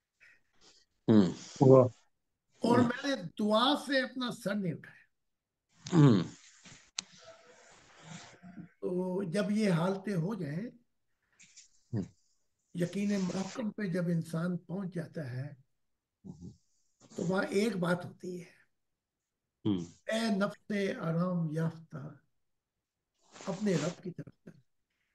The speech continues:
Speaker 3: बस ये आवाज है, अगर खुदा की आवाज के साथ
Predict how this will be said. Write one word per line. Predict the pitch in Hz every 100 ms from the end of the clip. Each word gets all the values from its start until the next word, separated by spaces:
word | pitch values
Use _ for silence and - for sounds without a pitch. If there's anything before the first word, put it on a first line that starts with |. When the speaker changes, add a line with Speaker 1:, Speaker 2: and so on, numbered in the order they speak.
| _
Speaker 3:
बस | 220 233 -
ये | 233 285 285
आवाज | - 190 185 175 233 349 -
है, | 180 196 208 254 - _ _ _ _ _ _ _ -
अगर | 247 294
खुदा | 277 208 202 233
की | 269 311 339
आवाज | - 220 208 233 320 -
के | 339
साथ | 254 269 285 277